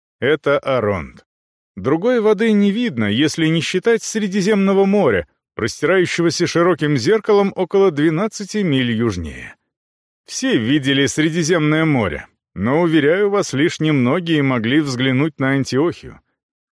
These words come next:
Под немногими разумею тех, кто, подобно нам с вами,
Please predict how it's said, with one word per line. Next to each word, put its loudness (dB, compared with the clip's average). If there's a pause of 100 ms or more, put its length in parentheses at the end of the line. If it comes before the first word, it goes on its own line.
(120)
Под 0
немногими 0
разумею 0
тех, -2
кто, -4
подобно 0
нам -2
с -8
вами, 0